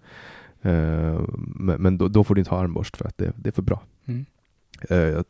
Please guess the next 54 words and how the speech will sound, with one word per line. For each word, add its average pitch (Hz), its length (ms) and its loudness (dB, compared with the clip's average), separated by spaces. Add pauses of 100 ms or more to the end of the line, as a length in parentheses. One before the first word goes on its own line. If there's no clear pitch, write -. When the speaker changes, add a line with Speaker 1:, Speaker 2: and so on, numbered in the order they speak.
Speaker 1:
vet 90 140 2
inte 90 100 0
om 92 80 2
det 90 80 6
är 87 80 4
så - 120 2
i 98 40 2
Sverige, 87 400 2
för - 100 -8
att - 100 -10
finsk 98 300 -2
och 104 40 -6
svensk 92 300 -2
lag 90 200 -4
skiljer 87 260 -4
sig - 140 -4
ganska - 220 -6
mycket. 95 80 0
Speaker 2:
Nej, 175 100 8
men 180 100 6
armborst 185 520 2
är 165 80 4
förbjudet 143 500 -2
här 143 180 6
också, - 260 2
för 147 120 0
jag 196 280 6
har 190 160 8
varit 156 260 6
inne 135 300 4
på, - 180 2
för 143 100 4
det 135 60 0
finns 214 380 6
ju 165 40 4
folk 123 280 2
som, 127 420 4
eh, 120 120 -8
återskapar 139 840 4
så - 80 -12
här 123 80 2
historiska 123 560 4
armborst. - 440 -10 (480)
Jag 175 160 6
har 190 40 8
faktiskt 151 240 4
varit 120 140 2
inne 117 140 2
på - 80 -4
att - 60 -2
köpa 156 440 6
ett - 100 -2
historiskt 123 380 -2
armborst, 117 300 -2